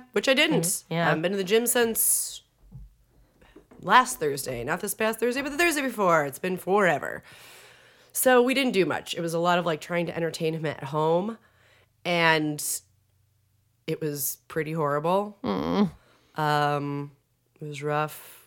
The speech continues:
Speaker 1: We didn't do anything real fun. We didn't get to leave. We didn't get to do any of our fun daytime things that we'll be missing out on now.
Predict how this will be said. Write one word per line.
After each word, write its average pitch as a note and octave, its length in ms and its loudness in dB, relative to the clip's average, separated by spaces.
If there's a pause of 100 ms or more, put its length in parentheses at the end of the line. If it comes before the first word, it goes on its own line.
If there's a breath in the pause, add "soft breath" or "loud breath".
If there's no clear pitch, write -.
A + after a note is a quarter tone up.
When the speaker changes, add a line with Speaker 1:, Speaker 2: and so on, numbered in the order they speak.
Speaker 1:
We D#3 80 -12
didn't D3+ 200 -10
do D3+ 160 -4
anything D3+ 500 -6
real D3 160 -6
fun. B3 400 2
We F#3+ 80 -2
didn't D3 180 -4
get C#3 120 -10
to D3 100 -10
leave. A#3+ 500 -2
We F#3+ 80 -2
didn't D#3+ 200 -6
get D#3 140 -16
to - 80 -20
do D#3 120 -6
any D3+ 120 0
of D3 100 -4
our C#3+ 120 -2
fun D#3+ 240 -4
daytime E3 460 0
things A#3 460 2
that E3+ 260 -2
we'll D#3+ 160 -4
be D3+ 140 -4
missing E3 320 -2
out E3+ 140 2
on E3+ 120 2
now. F3 340 4